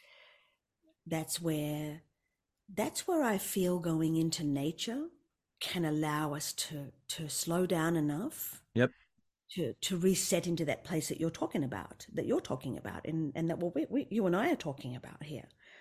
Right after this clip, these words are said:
Speaker 1: where we can, the, the, the, the, the vibration, the frequency, the,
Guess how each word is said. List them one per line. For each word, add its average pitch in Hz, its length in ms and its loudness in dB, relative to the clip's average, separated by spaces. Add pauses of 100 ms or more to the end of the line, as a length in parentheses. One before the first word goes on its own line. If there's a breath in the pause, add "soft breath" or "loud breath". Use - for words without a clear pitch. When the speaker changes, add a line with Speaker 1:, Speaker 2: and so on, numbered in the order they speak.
(300 loud breath)
Speaker 1:
where 156 400 2
we 156 140 2
can, 147 380 -2 (680 loud breath)
the, 165 120 -4
the, 160 380 0
the, 151 360 -2 (180)
the, 156 400 -4
the 156 80 -2
vibration, 180 960 4
the 160 80 2
frequency, 170 1120 0
the, 151 280 0